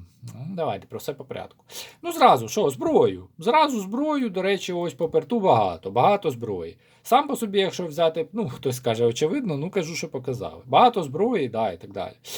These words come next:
Е, Тейвас, до речі, справедливість показує. М, божественну справедливість, не людську.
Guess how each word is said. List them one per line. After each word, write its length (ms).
Е, 400
Тейвас, 320
до 120
речі, 320
справедливість 840
показує. 920
М, 1000
божественну 800
справедливість, 840
не 160
людську. 600